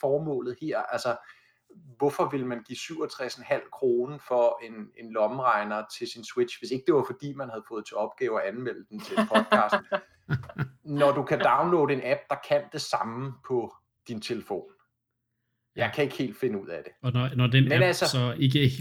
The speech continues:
Speaker 2: virker helt, øh, sådan, det, det, kvaliteten virker ikke, som om den er helt på det højeste.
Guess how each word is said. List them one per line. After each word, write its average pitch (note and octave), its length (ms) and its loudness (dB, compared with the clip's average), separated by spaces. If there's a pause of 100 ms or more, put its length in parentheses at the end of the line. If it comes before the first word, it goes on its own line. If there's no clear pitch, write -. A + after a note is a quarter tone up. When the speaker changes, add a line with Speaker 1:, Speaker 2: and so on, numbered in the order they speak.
Speaker 2:
virker C#3+ 300 4 (240)
helt, C#3 600 2
øh, A2 400 -4 (360)
sådan, A#2 340 -4
det, B2+ 100 -10 (180)
det, F#3 240 -12
kvaliteten D3 600 4
virker C3 200 8
ikke, A#2 120 -4
som B2+ 120 -4
om C3 80 -4
den A2+ 160 -6
er A2 100 -8
helt C3 360 -2
på A#2+ 80 -8
det G#2+ 80 -4
højeste. G#2+ 380 -6